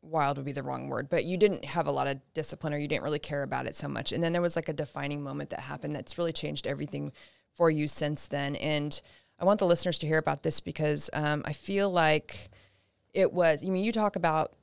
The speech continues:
the voice in the back of your head. And you've talked about that a lot with me. Like, you have the voice in the back of your head that nags you and stuff. And I feel like, I mean, I don't know if that comes from the years in your teenage years where we sort of were pouring into you, or we were putting you in front of things that would sort of develop that conscience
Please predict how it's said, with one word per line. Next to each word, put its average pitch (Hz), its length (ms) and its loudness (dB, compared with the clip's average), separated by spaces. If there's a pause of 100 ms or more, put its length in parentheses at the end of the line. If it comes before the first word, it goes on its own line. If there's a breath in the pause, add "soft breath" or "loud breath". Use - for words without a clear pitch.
the 170 120 -6
voice 160 300 4
in 165 80 -2
the 151 60 -2
back 147 240 0
of 151 40 -4
your 131 100 -4
head. 127 320 -8 (540)
And 165 200 -2 (100)
you've 160 180 -2
talked 160 200 -6
about 147 140 -2
that 131 100 0
a 135 40 0
lot 143 240 -2
with - 160 -6
me. 139 200 -4
Like, 143 220 -4
you 156 40 2
have 143 60 -2
the 143 80 -10
voice 143 200 -2
in 151 80 -4
the 147 60 -4
back 139 100 -6
of - 40 -20
your 151 80 -4
head 151 80 0
that - 120 -4
nags 143 360 -2
you 147 80 -8
and 110 140 -6
stuff. 151 220 -6
And 160 100 -4
I 160 60 -2
feel 190 320 0
like, 160 340 0 (260 loud breath)
I - 40 -6
mean, 180 140 2
I 190 120 4
don't 202 260 2
know 170 260 4
if 165 140 0
that 147 260 -4
comes 170 300 -4
from 160 400 -2
the 156 100 -4
years 151 260 0
in 147 60 -6
your 147 100 -4
teenage 156 340 -4
years 156 180 -2
where 151 200 -2
we 160 120 0
sort 156 200 -2
of 151 60 -4
were 156 100 -2
pouring 156 500 -4
into 151 300 -4
you, 147 400 -2 (360 soft breath)
or 170 120 0
we 160 140 2
were 156 120 4
putting 160 340 -2
you 156 140 0
in 151 120 -2
front 151 200 -2
of 147 100 -2
things 156 320 -2
that - 120 -2
would 143 120 -4
sort 165 140 -2
of 147 80 -2
develop 143 440 -2
that - 180 -6
conscience - 920 -4